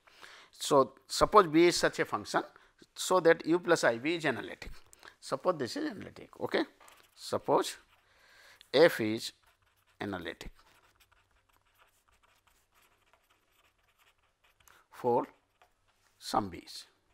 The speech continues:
for some B. So, it,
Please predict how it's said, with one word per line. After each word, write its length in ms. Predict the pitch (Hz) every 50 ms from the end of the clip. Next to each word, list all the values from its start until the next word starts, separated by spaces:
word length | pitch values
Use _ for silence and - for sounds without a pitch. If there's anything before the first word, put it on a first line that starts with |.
| _ _ _ _ _ _ _ _ _ _ _ _ _ _ _ _ _ _ _ _ _ _ _ _ _ _ _ _ _ _ _ _
for 120 | - 147
some 200 | 139 - - - -
B. 80 | - - - _ _ _ - - - - - - -
So, 180 | - - - 208
it, 160 | 202 190 -